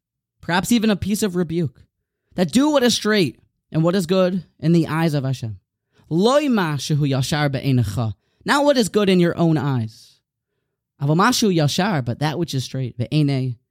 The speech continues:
Hashem. And when King Solomon in Koheles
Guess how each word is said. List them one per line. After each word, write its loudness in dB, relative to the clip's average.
Hashem. -6
And 0
when -2
King 0
Solomon 0
in 0
Koheles 0